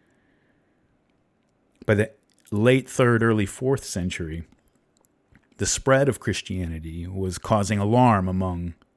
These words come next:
the pagan philosophers at the court of the Roman Emperor Diocletian. And so, while simpler men took to the streets to go stamp out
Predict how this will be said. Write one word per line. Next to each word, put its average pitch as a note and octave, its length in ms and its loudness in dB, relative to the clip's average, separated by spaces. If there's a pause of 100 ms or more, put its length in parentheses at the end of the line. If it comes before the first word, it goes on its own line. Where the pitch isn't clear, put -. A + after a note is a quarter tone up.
the - 80 -6
pagan G2+ 340 0
philosophers G2+ 720 0
at - 80 -10
the - 60 -20
court F#2+ 340 -6
of F2 60 -8
the F2+ 180 -10 (300)
Roman G2+ 300 2
Emperor F#2+ 340 0
Diocletian. F2 840 -2 (720)
And G2+ 120 -4
so, G#2+ 300 4
while G2+ 220 2
simpler B2+ 380 2
men G2 280 2
took - 200 0
to A2 100 -2
the G2+ 80 -4
streets F#2+ 460 -4
to F#2 100 -6
go G2 100 0
stamp F#2+ 480 -4
out F2+ 300 -6